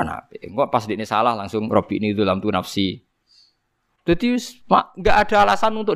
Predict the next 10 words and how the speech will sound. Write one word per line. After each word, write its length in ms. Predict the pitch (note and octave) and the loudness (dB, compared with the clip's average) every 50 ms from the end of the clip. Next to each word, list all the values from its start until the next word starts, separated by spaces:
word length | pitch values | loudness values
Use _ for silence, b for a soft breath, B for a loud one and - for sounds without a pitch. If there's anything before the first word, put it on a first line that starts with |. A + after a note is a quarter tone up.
| - | -4
dihisab. 400 | - E3+ G3+ G3+ F#3 - - - - - - - - - _ _ _ _ _ _ _ _ _ _ _ _ | -4 -4 -4 -2 -2 -2 -4 -6 -6 -14 -18 -20 -20 -20 _ _ _ _ _ _ _ _ _ _ _ _
Karena 320 | C#3+ D#3+ F3+ G3 G3+ G3 G3 - - - - - D#3+ | 2 4 4 4 2 0 0 -6 -10 -8 -4 -2 4
dekne 640 | C#3 C#3+ C3 D#3 F3+ F#3+ F3+ - - - - - - - - - | 6 6 6 6 4 0 -2 -2 -6 -10 -6 -6 -4 -4 -2 0
uripe 400 | F#3 F3 E3 D#3 - G3+ F#3 - | 2 2 2 2 2 0 0 0
dintekno 560 | - C3 B2+ B2 B2+ B2+ - - B2+ D3 D3+ | -2 -2 -2 2 2 2 2 2 0 -2 0
nyekseni 480 | D3+ C#3 B2 - - A2+ G#2+ B2 C#3+ | -2 -2 -6 -2 0 0 2 2 0
kekuasaane 640 | C3+ - A2 - A#2 A2 G2+ G#2 G#2 - G#2+ G#2 G#2 | 0 -2 -4 -2 2 4 4 4 4 0 -2 -2 -2
Allah 300 | - - E2+ E2 G#2 B2+ C3 | 0 -2 -2 2 2 2 2
mbek 160 | A2+ G2+ F2+ | 2 0 2
rahmate. 520 | - G#2 - G2+ F#2 E2+ D#2+ - - B1+ | 0 0 0 2 0 0 0 0 -2 -2